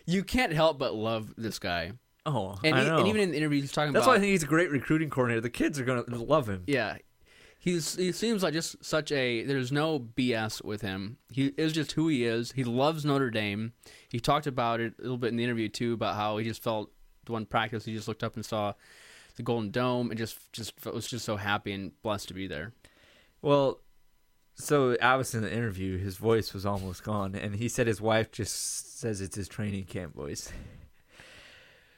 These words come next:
Speaker 2: So, it, but he is the
Speaker 1: I
Speaker 2: one
Speaker 1: wonder
Speaker 2: assistant coach that is out there
Speaker 1: You know,
Speaker 2: on
Speaker 1: you
Speaker 2: the field.
Speaker 1: Hold on, Randall. You, you know they have, uh, voice coaches for singers. And I'm, I'm guessing they have it even for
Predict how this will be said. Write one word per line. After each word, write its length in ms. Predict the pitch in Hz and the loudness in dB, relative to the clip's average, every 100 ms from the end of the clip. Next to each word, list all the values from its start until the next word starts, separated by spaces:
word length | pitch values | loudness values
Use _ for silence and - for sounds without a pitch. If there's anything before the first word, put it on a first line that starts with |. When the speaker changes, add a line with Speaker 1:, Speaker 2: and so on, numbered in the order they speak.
| _ - - _ | _ -20 -20 _
Speaker 2:
So, 560 | - - 156 143 117 95 - _ _ _ _ _ _ - | -8 2 4 6 4 0 -6 _ _ _ _ _ _ -8
it, 220 | 113 - _ _ _ _ _ _ _ _ - | -8 -8 _ _ _ _ _ _ _ _ 2
but 280 | 156 147 - _ - | 4 4 0 _ 2
he 260 | 139 185 | 6 6
is 140 | 208 160 | 4 4
the 80 | 139 | 6
Speaker 1:
I 20 | |
Speaker 2:
one 80 | - | 8
Speaker 1:
wonder 180 | 160 196 | 8 8
Speaker 2:
assistant 440 | 170 202 208 160 | 6 4 2 0
coach 340 | - 147 143 - | 6 6 4 2
that 100 | 135 | 2
is 120 | 117 - | 2 4
out 280 | 123 - | 4 4
there 340 | 135 131 131 131 | 2 4 4 4
Speaker 1:
You 80 | 208 | 4
know, 60 | |
Speaker 2:
on 100 | 127 | 4
Speaker 1:
you 40 | 123 | 2
Speaker 2:
the 60 | |
field. 420 | 110 120 117 110 151 | 0 2 4 4 4
Speaker 1:
Hold 140 | 143 | 2
on, 100 | 113 | 0
Randall. 200 | 107 104 | 0 0
You, 200 | 147 165 | 2 2
you 140 | 170 | 2
know 140 | 185 175 | 2 4
they 140 | 139 | 4
have, 340 | 139 120 113 - - _ _ - | 4 2 0 -8 -20 _ _ -4
uh, 300 | 120 101 95 | -2 0 -2
voice 420 | 120 131 123 - | 0 0 0 -2
coaches 560 | - 123 120 117 107 - | -4 -2 0 -2 -2 -4
for 480 | - 104 95 87 - - | -8 -4 -2 -2 -6 -8
singers. 580 | - 135 127 113 113 107 | -2 2 2 2 0 0
And 180 | 139 147 | -2 0
I'm, 100 | 156 143 | 0 0
I'm 120 | - 160 | 0 2
guessing 360 | 208 254 240 | 2 2 0
they 140 | 165 135 | 2 2
have 220 | 147 139 | 2 2
it 120 | 123 | 0
even 220 | 143 135 | 0 0
for 420 | - 120 113 107 | -2 -2 0 -2